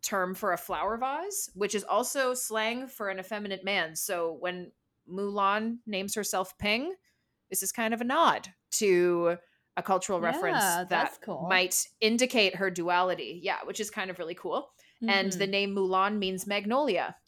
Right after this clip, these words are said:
Speaker 1: or, like, cherry blossom, which is also a recurring motif in the film. So there's a lot of symbolism, which as a media studies junkie, I love, but we're not gonna
Speaker 2: <laughs>
Speaker 1: waste all of your time with me going into every single symbol. There are so many great resources out there about this film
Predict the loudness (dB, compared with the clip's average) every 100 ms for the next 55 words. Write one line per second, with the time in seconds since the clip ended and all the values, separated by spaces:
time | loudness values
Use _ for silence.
0 | 0 2 2 -2 -2 0 2 2 0 -2
1 | -4 -8 -6 -4 -2 0 0 2 0 0
2 | 0 0 -2 -2 -6 -6 -8 -10 -8 -6
3 | -6 -6 0 2 6 6 6 2 0 0
4 | -2 -2 -2 -2 -2 -2 2 2 2 0
5 | -2 -2 -6 _ _ _ -4 0 2 2
6 | 2 2 0 -2 -4 -2 -2 -2 -2 -2
7 | -4 _ 0 2 2 0 0 0 0 2
8 | 0 4 4 6 4 4 0 -8 -12 -8
9 | 0 2 2 0 4 6 6 4 -4 -4
10 | -2 0 0 0 -2 -2 0 0 0 -2
11 | -2 -2 -2 -2 0 0 0 -2 -2 -2
12 | -2 0 -2 -4 -6 -6 -6 -8 -6 -6
13 | -8 -10 -6 -6 -6